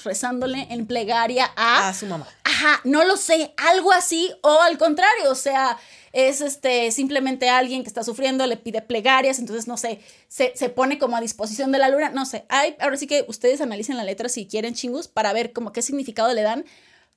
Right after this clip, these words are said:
Speaker 1: pero aunque no tiene nada que ver con la letra de Mecano, de todos modos, mi obra musical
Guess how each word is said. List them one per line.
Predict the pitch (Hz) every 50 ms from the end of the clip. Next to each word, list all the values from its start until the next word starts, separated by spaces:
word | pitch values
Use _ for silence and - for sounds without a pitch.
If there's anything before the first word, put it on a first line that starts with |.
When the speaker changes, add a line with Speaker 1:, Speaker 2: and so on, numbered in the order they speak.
| _ _
Speaker 1:
pero | - 294 302 302 311 320 339 359 - -
aunque | 233 220 233 226 240
no | 233 226
tiene | 254 285 277 285
nada | 294 302 294
que | 320 320
ver | 320 311 311
con | 262 233
la | 226 226
letra | 226 233 226 - 285
de | 294 294
Mecano, | 294 311 302 330 330 311 330 339 - -
de | 247 226
todos | - 277 359 339 311 -
modos, | 285 294 302 330 339 427 440 - - - _ _ _ _ _ _ _ _
mi | - 247 254 247 247 247 233 226 226 -
obra | 269 277 294 311 294 277
musical | 254 220 214 214 - - - - 247 285